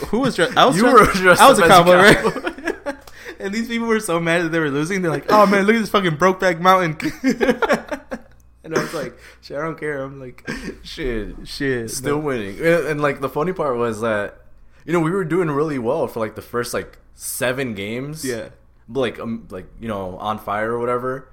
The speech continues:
Speaker 2: And, like, people were watching us play.
Speaker 1: We had a
Speaker 2: Everyone was,
Speaker 1: crowd,
Speaker 2: like,
Speaker 1: yeah.
Speaker 2: yeah, like, it was basically us playing beer pong and then the rest of the party <laughs> watching us.
Speaker 1: Yeah, that's literally what, all I remember.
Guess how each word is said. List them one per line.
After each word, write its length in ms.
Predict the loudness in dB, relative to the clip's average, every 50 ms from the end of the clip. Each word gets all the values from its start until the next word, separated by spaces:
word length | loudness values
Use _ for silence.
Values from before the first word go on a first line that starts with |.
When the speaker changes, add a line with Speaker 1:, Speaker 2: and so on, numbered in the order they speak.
| -20 -18 _
Speaker 2:
And, 120 | -8 -6 -6
like, 140 | -6 -6
people 220 | -6 -10 -8 -4 -2
were 120 | -2 -2 -2
watching 460 | -2 -2 -2 -2 -4 -4 -8 -8 -8
us 100 | -8 -10
play. 480 | -8 -4 -2 -2 0 -2 -2 -4 -4
Speaker 1:
We 60 | -2 0
had 40 | 0
a 40 | 2
Speaker 2:
Everyone 180 | 2 2 0 0
was, 80 | 2
Speaker 1:
crowd, 300 | 4 4 4 4 2 0 -2
Speaker 2:
like, 80 | -2 0
Speaker 1:
yeah. 180 | 0 0 0 -2
Speaker 2:
yeah, 40 | -4
like, 200 | -6 -8 -10 -10 -16 -20 -20 -20 -20 -20 -20 -20 -20 _ _ -8
it 80 | -6
was 140 | -6 -4 -2
basically 440 | -2 -2 -2 -4 -6 -8 -6 -6 -6 -4
us 260 | -2 -2 -4 -4 -4
playing 260 | -6 -6 -6 -6 -6 -6
beer 140 | -8 -8 -6
pong 340 | -4 -2 -2 -2 -2 -4 -6
and 120 | -6 -6
then 220 | -6 -6 -6 -6
the 80 | -6 -2
rest 240 | -2 -2 -2 -2 -4
of 60 | -8
the 80 | -8 -8
party 320 | -6 -6 -6 -4 -4 -6
<laughs> 160 | -8 -8 -8
watching 320 | -8 -8 -8 -10 -12 -10 -10
us. 400 | -10 -10 -8 -8 -8 -8 -6 -4
Speaker 1:
Yeah, 320 | 0 0 0 0 0 -2
that's 320 | -2 -4 -4 -4 -6 -6
literally 320 | -4 -2 0 0 0 0 -2
what, 140 | -2 -2 -2
all 200 | 0 0 0 0
I 60 | 0
remember. 440 | -2 -2 -4 -6 -6 -6 -8 -10